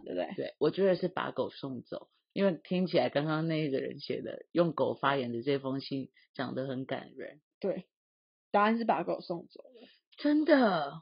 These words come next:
Speaker 1: 蔡康永也是选择把狗送走，而且蔡康永也有养狗哦。
Speaker 2: 那他的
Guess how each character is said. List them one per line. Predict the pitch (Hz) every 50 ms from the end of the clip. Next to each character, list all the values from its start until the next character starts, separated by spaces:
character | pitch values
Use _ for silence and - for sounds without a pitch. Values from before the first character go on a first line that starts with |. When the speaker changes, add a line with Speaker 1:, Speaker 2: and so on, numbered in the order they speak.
| _ _
Speaker 1:
蔡 | - - 339 330
康 | 294 311 285 269
永 | 240 208 196 190
也 | 185 185 185
是 | - 247 240
选 | - - 190 185 170
择 | - - - -
把 | - 190 185
狗 | - - -
送 | - - 202 190 185
走， | - -
而 | 302
且 | 339 277
蔡 | 302 285
康 | 269 277 254 233
永 | 208 190 180 180
也 | 180
有 | 180 180 175
养 | 175 180 - 165 180 180 -
狗 | - 185
哦。 | - - - - - - _ _ _ _ _ _ _ _ _ _ _ _ _ -
Speaker 2:
那 | 226 240 233 240
他 | 247 240 208
的 | 202 170 151 104 - -